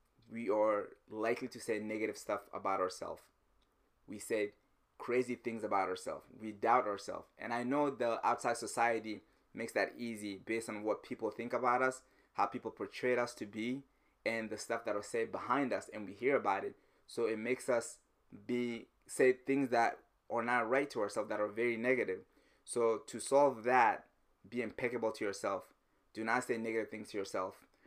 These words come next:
Uh, say, say positive th-, things about yourself. Look at yourself in the mirror and talk about the things that you love, not the things that you hate about yourself. Because it's easy to talk about the stuff that we hate,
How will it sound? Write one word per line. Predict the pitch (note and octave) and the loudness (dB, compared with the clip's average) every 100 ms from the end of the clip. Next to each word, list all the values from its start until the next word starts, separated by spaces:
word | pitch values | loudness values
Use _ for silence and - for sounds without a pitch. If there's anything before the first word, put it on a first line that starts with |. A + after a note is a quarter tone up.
| _ _ _ _ _ _ - | _ _ _ _ _ _ -4
Uh, | G#2+ G#2+ G#2+ - _ _ _ _ _ _ - | 2 4 2 -2 _ _ _ _ _ _ -20
say, | - C3 C#3 C#3+ - | -2 4 6 4 -2
say | - C#3 | -2 -2
positive | - C#3 B2+ A2+ - | 2 4 4 0 -4
th-, | A2+ - - | -8 -6 -4
things | A#2+ | -2
about | G#2+ G2+ F#2+ | 0 0 0
yourself. | F#2+ F2 - - _ _ - | -4 -6 -8 -14 _ _ 0
Look | C3+ D#3 | 2 4
at | |
yourself | D3+ D3 C#3 | 4 2 2
in | |
the | B2 | -2
mirror | A#2 A#2+ A2+ G#2+ - | -2 0 0 -2 -8
and | A2 | -2
talk | B2 A#2 | 2 2
about | A#2 A#2 | 2 -2
the | G#2 | -2
things | - A#2+ | -6 -4
that | A2 G#2 | -2 -4
you | G#2 | -4
love, | G2+ G#2+ G2+ G#2 | 0 0 0 -4
not | A2 | -8
the | A2 | -8
things | - A2 | -10 -6
that | G#2 | -6
you | F#2 - | -8 -6
hate | A#2 A2+ | -2 0
about | - D2+ | 0 -2
yourself. | - - - - _ _ _ A2 | -4 -8 -10 -12 _ _ _ -8
Because | A2 A2+ | -4 -4
it's | A#2 D3+ | -6 -2
easy | C#3+ C3 | 0 2
to | B2+ A#2+ | -2 0
talk | A#2+ A#2 | 2 2
about | A2 G#2+ | 0 -4
the | G2+ | -4
stuff | - D3+ A#2 | -4 -2 -2
that | G2+ - G#2 | -2 -4 -14
we | G#2+ | -8
hate, | G2+ G#2 | -8 -8